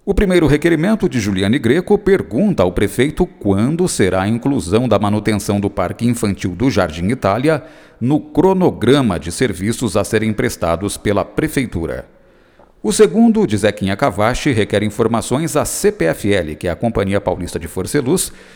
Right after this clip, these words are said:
sobre ações e investimentos que a distribuidora de energia tem feito ou pretende fazer em Itápolis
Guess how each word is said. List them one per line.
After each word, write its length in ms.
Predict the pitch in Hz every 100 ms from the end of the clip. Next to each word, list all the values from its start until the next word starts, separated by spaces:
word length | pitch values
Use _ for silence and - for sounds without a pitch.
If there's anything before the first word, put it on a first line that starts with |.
| -
sobre 320 | - 139 156
ações 580 | 180 - - 202 190 90
e 60 |
investimentos 800 | 98 90 120 123 127 92 110 113
que 100 | -
a 60 | 92
distribuidora 760 | 82 131 143 107 107 85 82
de 120 | 90 95
energia 480 | - 90 87 127
tem 240 | 147 117 120
feito 600 | - - 113 123 98 87
ou 220 | 82 110
pretende 400 | - 101 104 98
fazer 400 | - 82 87 98
em 140 | 85
Itápolis 600 | 85 - 123 160 160 156